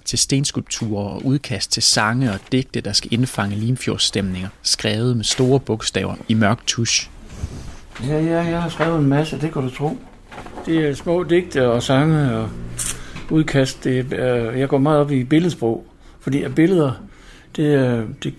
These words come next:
Speaker 2: man kan give til folk, så skaber de selv deres egne billeder. Så det er ikke sådan, øh, konkret lyrik,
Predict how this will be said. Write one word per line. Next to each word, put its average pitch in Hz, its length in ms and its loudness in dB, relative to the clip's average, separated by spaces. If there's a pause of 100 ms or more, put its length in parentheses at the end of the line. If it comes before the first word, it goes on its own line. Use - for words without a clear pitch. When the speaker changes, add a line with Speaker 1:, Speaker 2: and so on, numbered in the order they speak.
(140)
Speaker 2:
man 127 160 2
kan 127 140 0
give 147 140 2
til 135 120 -4
folk, - 380 -2 (200)
så 135 140 -4
skaber 143 300 2
de 123 80 -2
selv 156 260 0
deres 120 180 -4
egne 113 200 2
billeder. 113 300 -2 (1800)
Så 131 140 -2
det 127 80 2
er 139 40 4
ikke 139 140 2
sådan, 131 200 4
øh, 107 160 0 (140)
konkret 113 500 2
lyrik, 104 280 0